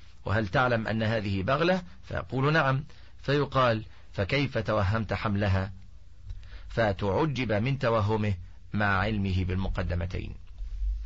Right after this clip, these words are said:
فإن قيل: "فالمطلوب بالنظر معلوم أم مجهول؟" إن كان معلوما،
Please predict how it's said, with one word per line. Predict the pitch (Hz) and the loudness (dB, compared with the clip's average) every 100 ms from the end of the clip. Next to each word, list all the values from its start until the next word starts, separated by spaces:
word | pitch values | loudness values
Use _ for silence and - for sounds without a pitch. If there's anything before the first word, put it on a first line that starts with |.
| - - - - | -10 -14 -12 -8
فإن | - 170 185 | 0 2 2
قيل: | 175 139 90 - - | 2 0 -2 -4 -8
"فالمطلوب | - 143 160 143 131 151 156 143 | 0 2 4 2 2 0 2 2
بالنظر | 120 110 139 131 107 95 98 | 2 2 2 2 0 -2 0
معلوم | 117 117 123 147 131 | 2 2 2 2 2
أم | 117 117 | 0 0
مجهول؟" | 107 104 117 107 - - - - - | 0 0 0 0 -4 -12 -16 -14 -4
إن | 101 | -2
كان | 90 151 175 | 0 2 4
معلوما، | 165 143 165 165 160 | 4 4 4 4 2